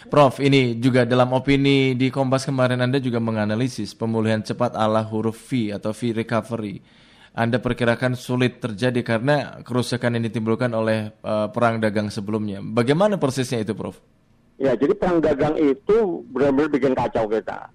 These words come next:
Speaker 2: ya.
Speaker 1: Hmm.
Speaker 2: Jadi itu kan, eh, industri formal, itu kan pasarnya banyak ke Cina, ke India, ke
Speaker 1: Betul.
Speaker 2: Amerika.
Speaker 1: Mhm.
Speaker 2: Nah, itu saling terkait.
Speaker 1: Hmm.
Speaker 2: Jadi Amerika itu dia kira dengan perang dagang,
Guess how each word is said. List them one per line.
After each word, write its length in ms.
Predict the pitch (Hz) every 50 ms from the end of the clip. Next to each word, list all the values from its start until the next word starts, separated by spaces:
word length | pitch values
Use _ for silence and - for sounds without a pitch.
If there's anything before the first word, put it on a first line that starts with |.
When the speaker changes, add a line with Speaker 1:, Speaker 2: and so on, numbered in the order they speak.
| _ _ -
Speaker 2:
ya. 220 | - 107 120 -
Speaker 1:
Hmm. 240 | - - - - - - _ _ _ _ _ _
Speaker 2:
Jadi 460 | - 262 - 123 165 262 - 214 170
itu 160 | 165 - 202
kan, 300 | 202 202 208 226 247 226
eh, 520 | - - 165 156 151 147 147 147 147 147 - - -
industri 400 | 175 165 156 151 151 - 165 147 151
formal, 680 | 147 147 147 151 151 131 113 - - 127 147 180 190 -
itu 220 | - 143 139 131 160
kan 300 | - 180 190 202 202 196 - _ _ _ _ _ _
pasarnya 380 | - - - 147 143 165 180
banyak 260 | 151 131 131 135 139
ke 200 | - - 139 135 135 131 131 127 127 127 127
Cina, 320 | - 143 135 135 143 151 156
ke 160 | 147 147 127
India, 580 | 127 127 123 123 127 131 135 139 143 143 143
ke 80 | 139 113
Speaker 1:
Betul. 220 | 101 - 123 120
Speaker 2:
Amerika. 440 | 120 117 113 107 107 - - 117 110 104 - - -
Speaker 1:
Mhm. 480 | - 127 123 120 120 117 117 123 - -
Speaker 2:
Nah, 80 | 135 135
itu 120 | 147 240 233
saling 240 | - 180 175 175
terkait. 480 | 160 160 - 143 143 135 127 117 110 107 - - - - - _ _ _ _ 147
Speaker 1:
Hmm. 160 | 123 113 117
Speaker 2:
Jadi 160 | 139 147 196
Amerika 560 | - - 160 160 160 170 170 165 160 170 170 156
itu 460 | 143 139 - 220 240 247 226 - - -
dia 240 | - 131 156 160 151
kira 560 | - 147 143 127 113 110 107 110 135 - 190 - -
dengan 240 | 131 139 131 135 135
perang 240 | 127 139 135 139 131
dagang, 640 | 123 113 104 95 90 104 113 127 147 180 208 233